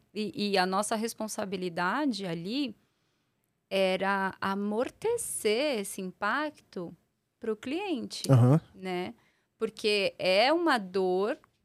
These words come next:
Speaker 1: e a gente não podia deixar o cara passar por isso,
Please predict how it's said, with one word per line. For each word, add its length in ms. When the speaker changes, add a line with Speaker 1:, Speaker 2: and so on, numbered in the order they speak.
Speaker 1:
e 200
a 60
gente 300
não 100
podia 320
deixar 260
o 40
cara 220
passar 300
por 200
isso, 340